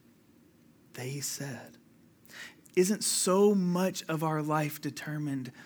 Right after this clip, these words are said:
by "they said"? And maybe even worse than that, haven't we all in some way contributed to the "they said" moments of others? No wonder James says in verse five, "How great a forest is set ablaze by such a small fire."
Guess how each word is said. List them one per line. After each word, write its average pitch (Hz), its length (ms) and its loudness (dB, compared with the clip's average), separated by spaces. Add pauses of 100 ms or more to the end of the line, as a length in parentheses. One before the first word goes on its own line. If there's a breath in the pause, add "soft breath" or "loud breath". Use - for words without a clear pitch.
(220 loud breath)
by 131 360 -6
"they 131 380 -6
said"? - 560 -12 (2000 loud breath)
And 165 140 2
maybe 185 220 4
even 160 260 2
worse 165 300 2
than 123 220 -4
that, 139 420 -4 (480)
haven't 170 420 -2
we 175 220 0
all 160 480 0
in 147 160 -4
some 170 320 -4
way 156 240 0
contributed 147 800 -2
to 143 100 -6
the 135 140 0
"they 143 420 -2
said" 147 400 -2
moments 127 400 -8
of 117 80 -10
others? - 520 -16 (3000 loud breath)
No 139 100 2
wonder 170 460 6
James 135 340 4
says 143 220 6
in 135 80 0
verse 135 220 0
five, 143 280 4
"How 156 160 6
great 160 420 8
a 170 100 4
forest 185 420 4
is 147 100 0
set 160 140 6
ablaze 160 420 4
by 147 140 2
such 156 260 -2
a 143 40 -2
small 143 280 -2
fire." 135 540 0